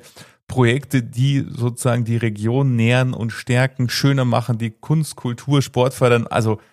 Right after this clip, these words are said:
<laughs> ich finde, für mich gibt's nichts Schöneres, als genau das zu tun. Und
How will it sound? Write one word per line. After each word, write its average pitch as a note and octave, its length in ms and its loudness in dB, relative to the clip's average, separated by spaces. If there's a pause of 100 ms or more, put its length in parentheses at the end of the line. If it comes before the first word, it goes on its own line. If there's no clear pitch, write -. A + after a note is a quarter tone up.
(540)
<laughs> - 160 0
ich E3 200 0
finde, A#2 480 -2 (460)
für B2+ 160 2
mich C3+ 140 2
gibt's D#3 160 -2
nichts D#3 140 2
Schöneres, D#3+ 400 -2
als - 180 -4
genau B2 240 0
das C#3 220 0
zu C3+ 100 -4
tun. D#3 380 -2
Und A#2+ 280 -4